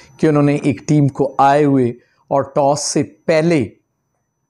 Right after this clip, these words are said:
ये उन्होंने बयान दाग दिया कि यहाँ सिक्योरिटी ख़दशात हैं और हम नहीं खेल सकते। Otherwise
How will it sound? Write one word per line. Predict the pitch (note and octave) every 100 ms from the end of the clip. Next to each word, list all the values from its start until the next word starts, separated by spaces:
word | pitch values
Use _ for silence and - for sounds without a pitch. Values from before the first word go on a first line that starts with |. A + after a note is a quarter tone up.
| _ _ _ _ _ B2+
ये | A#2+ D3+ D3
उन्होंने | C#3+ C3
बयान | B2 B2+ A#2+ A#2
दाग | A2+ A#2 A#2 B2+
दिया | G#2+ G#2 G#2+ _ _ _ _ -
कि | C3 A#2 A2 - A2+
यहाँ | B2 A#2+ A2+ A2 -
सिक्योरिटी | - - C#3+ B2 A#2+ G#2
ख़दशात | - - F2+ - G2 F#2+ -
हैं | A#2 - _ -
और | B2
हम | B2+
नहीं | A#2 A#2 A#2
खेल | A#2 G2+
सकते। | - G#2+ - B2 - - - - -
Otherwise | E3 G#3 G#3+ A3